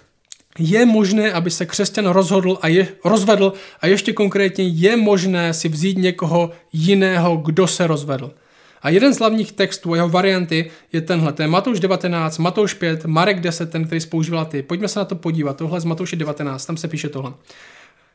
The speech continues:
Přistoupili k němu, k Ježíši, farizové, aby ho pokoušeli. Říkali, „Je dovoleno, aby člověk propustil svou ženu z jakéhokoliv důvodu?“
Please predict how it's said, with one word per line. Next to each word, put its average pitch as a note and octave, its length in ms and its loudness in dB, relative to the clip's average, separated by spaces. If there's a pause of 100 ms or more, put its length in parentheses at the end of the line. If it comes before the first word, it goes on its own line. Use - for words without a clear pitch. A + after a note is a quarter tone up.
(100)
Přistoupili A#3 520 0
k A#3 100 -14
němu, F3 260 0
k D#3+ 60 -4
Ježíši, F3+ 400 -2
farizové, E3 640 0
aby E3+ 160 -6
ho F3 80 -2
pokoušeli. E3 640 -2 (260)
Říkali, E3+ 380 -2
„Je F#3+ 80 2
dovoleno, A3+ 580 2
aby G3 120 0
člověk G#3+ 440 -2
propustil G3+ 560 -4
svou G3+ 220 0
ženu G3 240 0
z E3 160 -2
jakéhokoliv C#4 680 0
důvodu?“ C#4 480 2